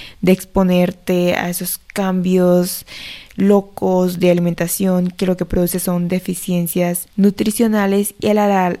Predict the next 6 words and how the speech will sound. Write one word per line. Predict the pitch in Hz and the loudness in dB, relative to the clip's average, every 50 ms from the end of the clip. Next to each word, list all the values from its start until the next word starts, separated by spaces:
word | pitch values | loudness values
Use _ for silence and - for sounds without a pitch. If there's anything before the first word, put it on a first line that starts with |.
| _ _ | _ _
larga | - 208 208 185 175 180 165 196 185 202 240 - - - - _ _ _ | 0 0 0 0 0 -2 -4 -2 -2 -2 -2 -4 -6 -12 -20 _ _ _
problemas | - 196 190 185 180 175 170 170 170 170 175 - - - _ _ _ | 2 4 4 6 4 2 2 0 -2 -2 -2 -4 -6 -10 _ _ _
de | - 175 170 190 180 180 180 175 175 175 165 165 - - _ _ | -4 -2 0 2 2 2 2 2 2 0 0 -2 -6 -8 _ _
desequilibrios | 165 165 180 180 - 185 180 - 180 170 175 165 165 170 170 - - | -4 -4 -4 -2 -2 -4 -4 -2 -2 0 0 2 2 0 -2 -2 -4
hormonales | 190 175 170 170 170 165 165 160 160 165 170 170 - - | -2 -2 0 -2 -2 -2 -2 -2 0 -2 -2 -4 -6 -10
que | - - 185 170 165 180 - - - | -6 -4 -4 -2 -2 -2 -4 -6 -10